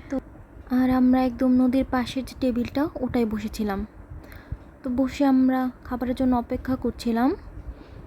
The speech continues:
তার কিছুক্ষণ পরেই আমরা ইফতারের জন্য যে খাবারটা অর্ডার করেছিলাম, তারা সেটা সার্ভ করেছে। তো খাবার দেখতে বেশ ভালোই লাগছে।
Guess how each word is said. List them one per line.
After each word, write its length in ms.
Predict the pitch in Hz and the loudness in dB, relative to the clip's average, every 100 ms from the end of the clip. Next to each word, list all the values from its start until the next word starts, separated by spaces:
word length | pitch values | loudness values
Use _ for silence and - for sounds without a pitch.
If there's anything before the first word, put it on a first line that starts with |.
| - - - - | -18 -16 -10 -2
তার 140 | 254 | -2
কিছুক্ষণ 560 | 247 - 269 - 277 262 - | 0 -2 0 4 4 4 2
পরেই 340 | 240 240 285 - - | 2 4 2 0 -6
আমরা 500 | 226 226 233 233 226 226 - - - - | -2 2 4 4 2 -2 -10 -18 -16 -14
ইফতারের 500 | - - 277 269 269 | -6 2 4 6 4
জন্য 420 | 254 233 233 349 - - - | 4 6 6 4 -2 -16 -8
যে 340 | 233 233 220 214 - - - | 0 2 2 -2 -10 -10 -4
খাবারটা 380 | 233 247 - | 0 0 2
অর্ডার 300 | 247 226 240 | 4 4 2
করেছিলাম, 600 | 254 226 220 226 220 285 - - - - - - - - - - - - - | 2 0 0 0 0 0 -2 -14 -18 -20 -20 -18 -16 -12 -12 -14 -18 -20 -2
তারা 240 | 262 240 240 | 2 2 2
সেটা 300 | 262 269 277 | 2 0 0
সার্ভ 340 | - 240 233 - | 2 2 2 0
করেছে। 480 | 226 214 - 247 349 - - - - - | -2 -2 -2 -2 -2 -8 -20 -20 -16 -4
তো 100 | 277 | -2
খাবার 420 | - 262 247 254 | 2 2 4 2
দেখতে 260 | 254 247 254 | 2 0 2
বেশ 160 | 262 | 2
ভালোই 280 | 233 233 240 | 2 2 2
লাগছে। 460 | 226 214 - 269 | 2 0 -4 -6